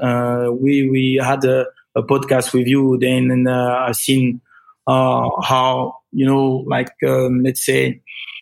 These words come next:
um, you have, like, a lot of culture, you, you know, a lot of things, and it, it was deep, uh, conversation. And this is what we are looking for. It's like talking to the right people who got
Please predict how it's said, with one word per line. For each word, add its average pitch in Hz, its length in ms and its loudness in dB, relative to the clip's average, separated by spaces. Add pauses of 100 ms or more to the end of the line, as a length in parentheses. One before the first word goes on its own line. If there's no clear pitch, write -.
(120)
um, 131 580 0
you 135 120 2
have, 135 120 2
like, 127 240 0
a 131 60 0
lot 139 160 2
of 135 160 -2
culture, 143 480 0
you, 127 400 0
you 131 200 2
know, 139 100 2
a 135 60 4
lot 143 160 2
of 135 100 0 (100)
things, 139 280 2
and 127 280 0 (200)
it, - 400 -6
it - 180 -4
was 135 200 0
deep, 151 240 -2 (120)
uh, 135 120 2
conversation. 127 720 0 (220)
And 139 260 2
this 143 160 -2
is 139 100 2
what 143 320 0
we 135 500 2
are 135 440 0
looking 131 340 -2
for. 123 400 -2 (460)
It's - 260 -4
like 131 280 0
talking 135 280 0
to 127 120 -4
the 127 120 2
right 131 260 0
people 135 380 0
who 123 100 0
got 120 300 -2